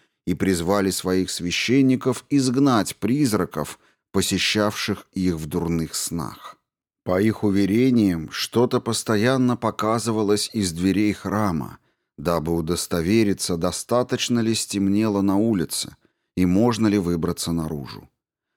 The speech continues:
В газетных заметках поминалось о живучих местных суевериях, однако никто не объяснял первопричину их происхождения.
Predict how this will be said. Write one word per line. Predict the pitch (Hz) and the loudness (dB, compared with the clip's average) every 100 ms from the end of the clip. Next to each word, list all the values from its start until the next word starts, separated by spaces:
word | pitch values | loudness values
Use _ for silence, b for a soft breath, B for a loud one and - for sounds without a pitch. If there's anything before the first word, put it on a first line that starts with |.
| _ | _
В | 76 | -4
газетных | 92 98 139 147 147 113 | 0 2 2 4 4 4
заметках | 123 120 143 - 123 120 | 4 6 4 4 -2 -2
поминалось | 123 113 107 117 123 123 - | 2 4 4 4 2 0 0
о | 104 | 0
живучих | 98 92 95 123 113 120 92 | 2 0 0 0 0 -2 2
местных | 95 113 113 110 | 2 2 0 -4
суевериях, | - 110 117 113 104 71 52 - - _ _ _ _ | -4 -2 -2 2 2 0 -2 -8 -16 _ _ _ _
однако | 71 73 78 85 | -6 -2 -2 -2
никто | 80 - - | -4 -2 -2
не | 139 | 0
объяснял | 139 135 143 - 117 113 113 | 2 0 -2 0 2 2 0
первопричину | 120 101 98 - 85 - 87 90 92 | 0 2 0 0 -4 -2 -2 2 0
их | - 78 - | 0 -8 -10
происхождения. | 76 73 - 73 73 69 69 50 50 - | -8 -8 -6 -8 -8 -8 -8 -8 -14 -20